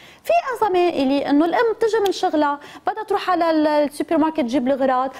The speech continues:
بدها تطبخ، بدها كذا، بتلاقي الولد نعس، بدها تحممه وينام. هيدي دايمًا الأمهات بيقولوا لنا، "ما عم بقدر أقضي وقت، يعني even الكواليتي ما عم بقدر أقضيها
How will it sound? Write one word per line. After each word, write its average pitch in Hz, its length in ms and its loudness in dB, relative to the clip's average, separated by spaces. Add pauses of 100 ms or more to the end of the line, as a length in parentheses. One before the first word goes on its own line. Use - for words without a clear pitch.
(140)
بدها 370 300 -2
تطبخ، 370 540 -6
بدها 330 340 -2
كذا، 370 360 0
بتلاقي 311 360 0
الولد 339 380 0
نعس، 339 340 2 (100)
بدها 320 240 -2
تحممه 415 680 0 (140)
وينام. 226 500 -2 (560)
هيدي 381 240 0
دايمًا 370 300 2
الأمهات 262 500 0
بيقولوا 214 280 0
لنا، 202 200 -2 (220)
"ما 427 80 4 (200)
عم 370 120 2
بقدر 294 260 0
أقضي 277 460 -2
وقت، 285 280 -2
يعني 269 200 -2
even 403 180 0
الكواليتي 320 520 -2
ما 359 100 2
عم 480 160 -2
بقدر 359 220 0
أقضيها 320 440 0